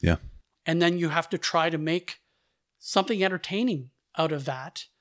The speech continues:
Speaker 2: or something entertaining after that has happened, right? I've had it happen a few times.
Speaker 1: I'll tell you, that only happened to me once. Um, it wasn't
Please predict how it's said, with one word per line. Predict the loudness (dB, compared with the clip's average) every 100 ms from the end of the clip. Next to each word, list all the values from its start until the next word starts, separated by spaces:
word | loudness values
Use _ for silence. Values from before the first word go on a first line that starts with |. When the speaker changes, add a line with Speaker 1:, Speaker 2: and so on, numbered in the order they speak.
| _ 4
Speaker 2:
or | 6 6 4 -6 _ _
something | -2 0 2 0
entertaining | 0 -2 -2 -4 -2
after | -2 0 -4
that | -2 -4
has | -6
happened, | -8 -10 -14 -20 -14
right? | -12 -12 -14 _ _
I've | -12
had | -10
it | -6
happen | -2 -2 -2
a | -2
few | -4
times. | -6 -10 -12 -14 -14 _
Speaker 1:
I'll | 2 4
tell | 8 8
you, | 10 8 6 2 -2 _ 4
that | 6
only | 8 6
happened | 4 2 2
to |
me | 4
once. | 2 0 -2 -4 -6 -6 -14 _ _ _ _ -6
Um, | -2 0 2 0 0
it | 2
wasn't | 4 6 6 4